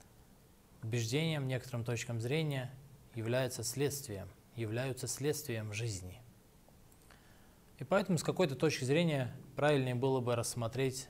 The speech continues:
сначала жизнь, а потом рассмотреть знание и могущество. Но так как доказательство жизни опирается на следствие его, так как одним из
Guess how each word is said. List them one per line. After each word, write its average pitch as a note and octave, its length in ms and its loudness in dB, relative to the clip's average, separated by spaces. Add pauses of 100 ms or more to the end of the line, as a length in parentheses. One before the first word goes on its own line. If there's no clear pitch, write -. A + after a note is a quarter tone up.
сначала A2+ 520 -2
жизнь, C#3+ 500 0
а G#2+ 100 -6
потом B2 340 -4
рассмотреть G#2+ 580 -4 (720)
знание A#2+ 480 0
и A#2 40 0
могущество. A#2 800 -4 (1040)
Но C3+ 80 -6
так F3+ 220 6
как B2+ 300 2
доказательство B2+ 1040 0 (680)
жизни A2 640 -2 (760)
опирается A2 800 -2 (580)
на G#2 200 -4
следствие A2+ 840 -4 (160)
его, G#2 380 -8 (720)
так A#2+ 160 -6
как A#2 240 -6 (320)
одним B2 380 0
из A2+ 260 -4